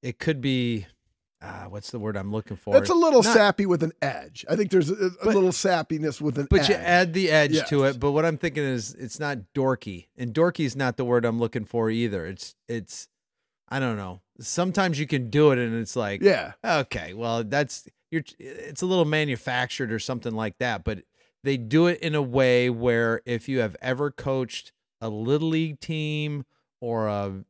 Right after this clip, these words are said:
Speaker 1: anything, even been an assistant or something like that, it's, I think it can, I think you get it. You know,
Speaker 2: Right.
Speaker 1: there's, there's,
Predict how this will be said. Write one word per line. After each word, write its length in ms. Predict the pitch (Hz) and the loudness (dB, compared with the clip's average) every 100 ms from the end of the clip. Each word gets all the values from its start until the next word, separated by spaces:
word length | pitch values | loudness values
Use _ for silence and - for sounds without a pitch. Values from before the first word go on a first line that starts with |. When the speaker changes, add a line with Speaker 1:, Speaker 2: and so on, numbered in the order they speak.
| _ _ _ | _ _ _
Speaker 1:
anything, 520 | 170 180 135 120 80 - _ _ _ | 0 2 2 -2 -10 -14 _ _ _
even 260 | 151 143 127 | -4 -2 0
been 160 | 131 123 | 0 0
an 120 | 110 | -2
assistant 580 | 95 - 143 - 143 - | -4 -4 -4 -4 -6 -8
or 80 | 104 | -12
something 420 | - 160 - 151 | -8 -8 -8 -6
like 240 | 135 117 - | -4 -4 -2
that, 260 | 120 82 - | -2 -4 -10
it's, 320 | 104 - - _ _ _ - | -14 -14 -18 _ _ _ -8
I 120 | 120 | -8
think 340 | - 151 139 | -6 -6 -4
it 200 | 139 - | -8 -8
can, 460 | - 120 113 107 101 _ | -8 -6 -4 -6 -10 _
I 100 | 117 | -12
think 260 | - 143 123 | -8 -10 -10
you 80 | 104 | -8
get 280 | 131 117 | -4 -4
it. 100 | - - _ | -4 -16 _
You 60 | 107 | -12
know, 180 | 104 98 | -8 0
Speaker 2:
Right. 220 | 214 110 107 | 0 0 -4
Speaker 1:
there's, 320 | 120 107 117 - | -4 -4 -8 -18
there's, 160 | 135 | -20